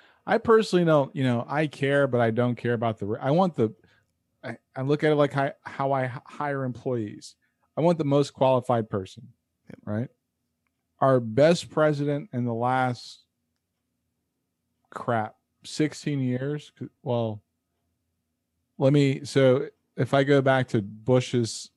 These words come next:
Speaker 1: last two years and redu-, you know, deduct those, we're at what, fourteen years? Well, no, twelve.
Speaker 2: <laughs> Twelve years.
Speaker 1: Twelve, well, yeah, twelve.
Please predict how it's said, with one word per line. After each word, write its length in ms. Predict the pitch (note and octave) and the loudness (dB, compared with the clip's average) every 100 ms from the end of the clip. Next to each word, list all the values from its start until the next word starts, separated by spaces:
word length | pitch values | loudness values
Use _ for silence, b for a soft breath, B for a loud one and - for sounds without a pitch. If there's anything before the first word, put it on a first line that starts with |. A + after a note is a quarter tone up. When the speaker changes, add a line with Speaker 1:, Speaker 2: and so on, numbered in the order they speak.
| - | -6
Speaker 1:
last 400 | A#2+ B2 A#2 - | -4 -2 -4 -6
two 120 | C3 | -4
years 340 | A#2+ A2+ A2 | -2 -2 -4
and 180 | A2+ G#2 | -4 -6
redu-, 140 | G#2 - | -8 -12
you 140 | B2 A2 | -8 -8
know, 80 | G#2 - | -8 -10
deduct 380 | A2+ A2 A#2+ - | -8 -4 -4 -4
those, 540 | A2 G#2 G2 G#2 - - | -4 -4 -6 -10 -16 -14
we're 240 | D#3 B2+ | -6 -4
at 120 | A#2+ C3 | -4 -8
what, 260 | A#2 A#2 | -12 -12
fourteen 420 | - B2+ B2+ C#3+ | -8 -6 -4 -6
years? 480 | C#3+ D#3 D#3+ - - _ | -4 -6 -8 -12 -20 _
Well, 300 | B2 A#2 G#2 - | -8 -8 -8 -8
no, 300 | B2 G#2+ G#2 _ B B B B | -6 -4 -6 _ B B B B
twelve. 380 | - B2 B2 A#2 | -4 -2 0 0
Speaker 2:
<laughs> 20 | |
Twelve 260 | D#3 D3 B2+ | -2 -2 -4
years. 380 | A2 A2+ B2 _ _ _ _ _ _ _ _ _ _ _ _ _ | -6 -10 -14 _ _ _ _ _ _ _ _ _ _ _ _ _
Speaker 1:
Twelve, 540 | - C#3+ C#3 C#3+ C#3+ - | 0 4 6 4 0 -8
well, 440 | - - A#2+ B2 - _ _ | -10 -2 -2 -2 -6 _ _
yeah, 120 | D3 B2+ | 0 0
twelve. 500 | - C3 C3+ A2+ | 2 4 4 2